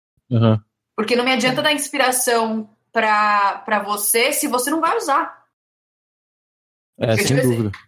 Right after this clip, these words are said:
Speaker 2: eu tive essa situação com o Bardo uma vez que, tipo, já, já de falar assim, "Ah, não, porque", porque assim, o que acontece é, eu vou dar inspiração pra um personagem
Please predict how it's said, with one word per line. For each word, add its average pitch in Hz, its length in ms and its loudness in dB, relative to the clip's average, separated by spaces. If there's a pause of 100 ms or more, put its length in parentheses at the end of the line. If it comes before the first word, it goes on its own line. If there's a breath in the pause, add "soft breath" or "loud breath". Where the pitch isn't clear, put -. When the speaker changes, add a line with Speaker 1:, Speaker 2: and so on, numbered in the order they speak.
(160)
Speaker 2:
eu 233 120 0
tive 233 140 -2
essa 277 160 2
situação 285 420 0
com 311 80 -4
o 320 60 -2
Bardo 277 260 0
uma 262 140 2
vez 254 140 2
que, 254 80 -8
tipo, 247 460 -8
já, 214 360 0
já 220 180 2
de 214 160 -4
falar 240 160 0
assim, 233 160 -4 (240 loud breath)
"Ah, 370 280 2
não, 359 300 0
porque", - 600 -6
porque 269 180 -6
assim, 339 480 -2 (160)
o 226 80 -2
que 302 80 -2
acontece 302 500 0
é, - 140 2
eu - 60 2
vou 240 140 2
dar 240 120 4
inspiração 294 500 0
pra 254 100 -6
um 226 40 -4
personagem 220 800 -2